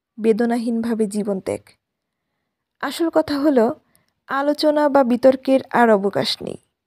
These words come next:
কেননা বেদনাহীন বিদায়ের স্বাধীনতা হয় আছে, না হয় নেই। বস্তুত, আপনি হয় ক ধরনের অথবা খ ধরনের ব্যক্তি। আপনি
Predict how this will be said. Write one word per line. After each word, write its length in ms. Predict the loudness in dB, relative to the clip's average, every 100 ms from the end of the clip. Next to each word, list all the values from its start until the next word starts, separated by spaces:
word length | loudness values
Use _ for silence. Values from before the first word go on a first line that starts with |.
| _ _ -8
কেননা 420 | -6 -4 -4 -6 -8 _ _ _ -4
বেদনাহীন 680 | 2 2 2 0 -2 -4 -2
বিদায়ের 360 | 2 4 2
স্বাধীনতা 520 | 0 -2 -2 -2 -2
হয় 320 | -4 2 2 4
আছে, 440 | 2 0 -4 -4 -6 -8
না 140 | -6
হয় 180 | -4 -4
নেই। 280 | -4 -8 -10 _ _ _ _ _ _ -10
বস্তুত, 440 | -2 -2 -2 0 0 0 -6 _ _ -8
আপনি 360 | -6 -6 -6 -4
হয় 320 | 2 4 4 -2 _ _
ক 180 | -4 -4
ধরনের 440 | 0 0 2 0 -2 -6
অথবা 420 | -6 0 0 0 -2
খ 60 | 0
ধরনের 380 | 0 0 -4 -4
ব্যক্তি। 320 | -6 -12 -18 -20 _ _ _ _ _ _ _ -4
আপনি 160 | -2